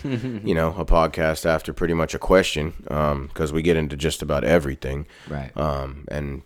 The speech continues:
Speaker 2: you know, we're not, we don't have big money for marketing P R firms, and we're not already successful actors or whatever who now all of a sudden wanna be podcasters. Just let us run pirate radio. You guys go act.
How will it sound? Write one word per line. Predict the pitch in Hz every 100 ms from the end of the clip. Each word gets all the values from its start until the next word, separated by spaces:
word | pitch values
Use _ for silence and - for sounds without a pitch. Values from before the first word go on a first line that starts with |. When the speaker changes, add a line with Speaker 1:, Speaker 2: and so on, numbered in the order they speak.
| -
Speaker 2:
you | 104
know, | 80 76
we're | 82
not, | 80 - _ _ _ _ -
we | 80
don't | 82
have | 82 73 - -
big | 76 71
money | 71 71
for | - 71
marketing | 71 76 76 71 71 - _ -
P | 78 73
R | 71
firms, | 69 76 71 71 71
and | 69
we're | 71
not | 73 71 67 -
already | 67 69 71 69
successful | - 71 - 80 - 78 69 - - - -
actors | 80 - 82 78 73
or | 76
whatever | 78 80 76
who | 73 73
now | 73 73
all | 73
of | 69
a |
sudden | - 73 71
wanna | 69
be | 69 67
podcasters. | - 78 76 73 67 69 71 71
Just | 123 -
let | 156
us | 151 120
run | 90 76
pirate | - 73 67
radio. | 58 69 65 65
You | 78
guys | 110 120 107
go | 98 69
act. | 80 71 -